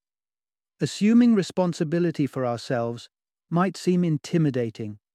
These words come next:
but it doesn't need to happen in one giant leap. It's a daily process that can be incredibly invigorating. Each step towards recovery brings with it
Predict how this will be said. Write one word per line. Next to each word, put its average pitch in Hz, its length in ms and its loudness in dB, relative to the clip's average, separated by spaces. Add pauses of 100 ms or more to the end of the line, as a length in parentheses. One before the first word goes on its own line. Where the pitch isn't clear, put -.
(520)
but 147 160 -2
it 143 140 -4
doesn't 160 420 -2
need 147 220 2
to 139 120 -6
happen 120 400 -4
in 120 220 -2
one 131 260 -2
giant 120 380 -2
leap. 117 320 -4 (1040)
It's 151 220 -4
a 151 60 0
daily 175 440 2
process 147 560 -4
that 139 160 -8
can 139 160 -2
be 139 160 -2
incredibly 156 680 -2
invigorating. 123 840 -4 (760)
Each 180 280 2
step - 320 -2
towards 143 360 0
recovery 131 680 -4 (320)
brings 165 360 0
with 156 220 2
it 131 200 -4